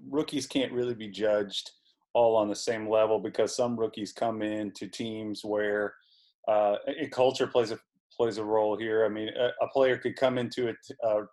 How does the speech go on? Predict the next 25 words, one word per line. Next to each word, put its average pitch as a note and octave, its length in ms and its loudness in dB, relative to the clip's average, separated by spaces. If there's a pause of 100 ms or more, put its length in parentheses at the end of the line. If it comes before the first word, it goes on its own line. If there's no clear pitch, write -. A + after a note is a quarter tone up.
(140)
team A#2+ 360 -4
with G#2+ 180 -2
a A2 60 0
wide A2+ 400 6
open, A2 540 0
no A#2 260 2
direction A2 600 0
kind G#2+ 160 -4
of G#2 80 -4
a F#2 140 -10
culture A2+ 320 -4
situation G#2+ 640 -8 (480)
and B2 100 -2
get A#2+ 220 2
over-enabled. A#2 880 4 (180)
I B2+ 60 -8
mean, A#2+ 160 -4
we've A2+ 160 -4
seen A2+ 300 -6
that. A2 340 2 (180)
Um, G#2 240 0
I G#2+ 120 -6
mean, A2+ 180 -8
like, G2+ 160 -6
ear-, A2+ 240 -4